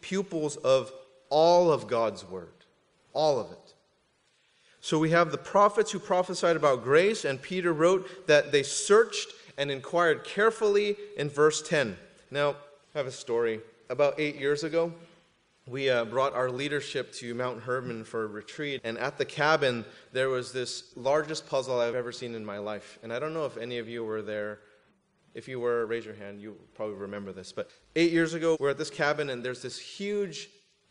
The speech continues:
ten thousand piece puzzle. Ten thousand. I've never seen a puzzle this huge in my life. And so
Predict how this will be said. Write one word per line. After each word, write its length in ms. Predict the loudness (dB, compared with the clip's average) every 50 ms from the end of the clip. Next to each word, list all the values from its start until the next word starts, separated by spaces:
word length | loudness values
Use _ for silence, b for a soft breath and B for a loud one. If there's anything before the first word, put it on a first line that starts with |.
| _ _ _
ten 320 | -8 -2 -2 0 0 0
thousand 560 | -2 0 0 2 2 2 0 0 -4 -6 -6 -8
piece 580 | -8 -6 -6 -4 -4 -4 -6 -8 -8 -12 -18 _ _ _
puzzle. 340 | 0 2 2 2 2 -2 -10 -12 -18 -20 -20 _ _ _ _ _ _ _ _ _ _ _ _ _ b b b b b b b b b b b b _ -6
Ten 260 | -2 0 0 0 4
thousand. 440 | 4 6 6 6 4 4 2 -2 -4
I've 80 | 0
never 180 | 2 2 4 4
seen 160 | 4 4 2
a 60 | 2
puzzle 280 | 2 0 -2 -2 -2 -4
this 360 | 0 0 0 0 -2 -6 -8
huge 320 | -12 -8 -6 -6 -4 -2
in 80 | -2 -2
my 80 | 0 2
life. 260 | 2 4 2 2 2
And 220 | 2 0 0 0 -2
so 520 | 2 6 6 8 8 6 6 4 0 -4